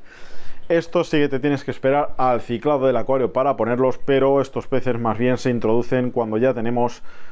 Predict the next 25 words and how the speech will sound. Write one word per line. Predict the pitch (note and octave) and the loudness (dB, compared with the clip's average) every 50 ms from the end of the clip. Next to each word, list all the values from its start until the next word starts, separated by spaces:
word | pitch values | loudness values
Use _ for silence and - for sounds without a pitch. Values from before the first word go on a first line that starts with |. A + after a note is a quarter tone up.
| - - - - - - - | -8 -10 -12 -14 -16 -10 -6
pues, | - A2 G2 - | -4 -4 -2 -2
una | D3+ D3+ C#3+ C3+ | 0 0 0 0
infección | C3 B2 A2 - A2+ G2+ - - C3+ C3+ B2+ A#2+ | 0 0 -2 -2 -2 -2 -2 -2 -2 0 0 0
de | A2 A2 | 0 0
filamentosa | G#2 - A2+ A2+ A2 G#2+ G#2+ G#2+ G2+ C#3 C#3 B2+ - A#2 G#2+ | 0 0 0 0 0 0 0 0 0 0 0 0 0 0 0
y | G#2+ | 0
de | G#2+ A2+ | 2 2
algas | B2 C3 C3+ B2+ A#2 G#2+ G2 G2+ | 2 2 2 2 0 0 0 0
bastante | A2 A2+ - - C#3+ C#3 A#2 G#2+ F#2 - - - | -2 -2 -2 -2 -4 -2 -2 -2 -4 -4 -6 -4
considerable | - D3 C3+ B2 A#2 G#2+ - C#3 A#2 G2+ A2 A2+ C3 C#3+ C#3+ B2+ A#2+ A#2+ A#2 | 0 0 0 0 0 -2 -2 0 0 2 2 2 2 2 0 0 0 0 -2
y, | A2+ | -2
por | - - A#2+ A#2 A2+ A2+ | -2 -2 -2 -2 0 0
lo | A2 A2 G#2+ | 0 0 0
tanto, | - C#3 D3 D3 C#3+ C#3 D#3 D#3 D#3+ - - - - - - - - - - - - - | 0 0 0 0 0 0 0 -2 -2 -4 -8 -10 -8 -6 -4 -4 -4 -4 -6 -6 -4 -2
pues, | - A#2+ A#2+ B2 C3 C3+ - - | 0 2 2 2 2 0 0 -2
entran, | C3 B2 B2+ A2+ C#3 C#3 C#3 C#3 C3+ | -2 -2 -2 -2 0 0 0 -2 -2
pues, | - - A#2+ G#2+ - - | -4 -2 -2 -2 -2 -2
un | B2+ A2+ | -4 -2
poco | A2 B2+ B2+ B2 A2 C#3+ C#3+ C#3+ | 0 0 -2 0 0 0 2 2
a | C3 B2 | 2 2
la | A#2+ A2+ | 2 2
desesperación | A2 G#2+ - G#2+ F#2+ - - A#2 A2 G#2 G2 - A#2+ B2+ B2 A#2 A2+ | 2 2 0 -2 -4 -2 -2 0 0 0 0 -2 -2 0 0 2 2
ya | A2 A2+ A#2+ B2 B2+ B2+ | 2 2 2 2 2 2
del | A#2+ A2+ A2 | 0 0 0
usuario, | G#2+ - - A#2 A2+ A#2+ G#2+ F2 - - | -2 -2 0 0 0 0 0 -2 -4 -4